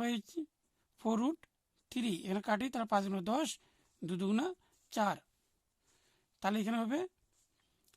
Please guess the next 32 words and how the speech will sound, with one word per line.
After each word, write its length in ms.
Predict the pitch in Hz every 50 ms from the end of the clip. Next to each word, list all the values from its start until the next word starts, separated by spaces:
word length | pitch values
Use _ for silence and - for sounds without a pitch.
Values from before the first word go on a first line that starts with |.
| _ _
ফাইভ 280 | - 190 202 247 285 320 381 262
আর 60 | 214 196 208
নিচে 180 | 185 - - 214 214
আসবে 220 | 190 196 208 294 392 381 - _ _ _ _ _ _ _ _ _ _ _ _ _ _ _ _ _ _ _
টু 80 | 254 226 233 233 226
রুট 140 | 262 294 - _ -
থ্রি। 200 | - 254 233 175 135 - _ _ _ _ _ _ _ _ _ _
তার 120 | - 196 196
নিচে 160 | 208 180 - 254 240 240
রুটটা 260 | 240 202 - 269 254 254 - - - - _ _ -
তুলে 140 | 226 226 247 247
দিই, 140 | 277 320 370 359 - - - - _ _ _ _
তাহলে 160 | - 214 214 208 214
রুটটি 200 | 226 190 - 262 214
তুলে 140 | - 226 233 202
দিতে 180 | 233 220 - 247 233
গেলে 140 | 233 240 254 277 285
এখানে 200 | 208 226 247 285 320 - - - _ _ _ _ -
কয়েন 180 | 220 220 233 233
রিলেশন 240 | 233 208 220 254 247 208
করতে 200 | 226 180 - 233 190
হবে, 180 | 180 160 151 127 - _ _ _ _ _ _ _ _ _ _ _
তাহলে 160 | - - 175 - -
ফাইভ 280 | - 185 196 226 262 311 330 - _ _ _ _ _ _ _ _ _ _ _ -
টু 100 | 220 214 226 220
রুট 200 | 226 254 302 339 - _ _ _ _ _ _ _ _ _ _ _ _ _ _ _ _ _ _
থ্রি, 160 | - 208 247 277 269
এই 60 | 240 214 -
থ্রি 100 | 226 233 240 196 196
দুইবার 200 | 233 226 247 233 226
লিখতে 180 | 220 - - 226 180
হবে, 180 | 170 156 135